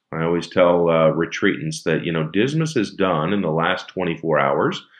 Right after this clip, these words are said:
what you've been doing here on retreat for the last several days. You've contemplated Christ. Remember, he was in prison with him. He would have seen the way that our Lord behaved. He would have seen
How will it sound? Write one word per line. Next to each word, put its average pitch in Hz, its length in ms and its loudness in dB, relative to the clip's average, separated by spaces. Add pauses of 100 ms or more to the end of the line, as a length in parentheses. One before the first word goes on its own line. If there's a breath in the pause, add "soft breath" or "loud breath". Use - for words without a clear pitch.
(240 soft breath)
what 127 240 4
you've 151 240 0
been 123 180 2
doing 107 440 2 (120)
here 113 160 4
on 101 160 2
retreat 123 540 -2
for 120 100 0
the 110 120 4
last 92 400 0
several 82 340 0
days. 90 420 0
You've 104 180 -4
contemplated 120 760 -2
Christ. 80 520 0 (380 soft breath)
Remember, 120 400 4
he 127 100 4
was 120 140 2
in 120 140 -2
prison 120 380 -4
with 73 180 -2
him. 73 160 -4
He 98 100 0
would 104 180 2
have 107 120 -2
seen 131 540 -2
the 92 80 2
way 92 340 4
that 95 120 2
our 92 200 4
Lord 87 240 2
behaved. 92 640 -2
He 87 100 -2
would 90 180 -2
have 90 140 0
seen 107 500 -2